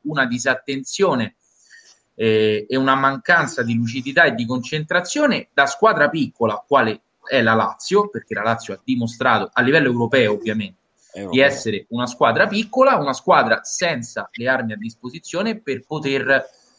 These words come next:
Speaker 1: riuscire a compensare un determinato discorso. Peccato, perché, mm,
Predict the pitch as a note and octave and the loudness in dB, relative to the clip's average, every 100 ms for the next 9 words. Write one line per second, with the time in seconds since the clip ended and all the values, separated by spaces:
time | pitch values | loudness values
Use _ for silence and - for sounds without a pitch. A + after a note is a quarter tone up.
0 | _ - F3+ - B2+ - C3 A2+ A#2 A2+ | _ -6 -4 0 0 0 -4 -4 -4 2
1 | B2+ A2+ A2 A2 G#2 A2 A2 G2+ G2+ - | 2 2 0 -2 -2 -2 -2 -4 -10 -12
2 | F#2+ F2 - - - F#3 F#3 E3 B2+ B2+ | -10 -10 -10 -12 -6 -4 0 2 2 4
3 | G3+ A3 D3 - B2 A#2 _ _ _ B2+ | 4 2 -2 -8 -8 -8 _ _ _ -6
4 | B2 A#2+ A#2+ | -2 0 0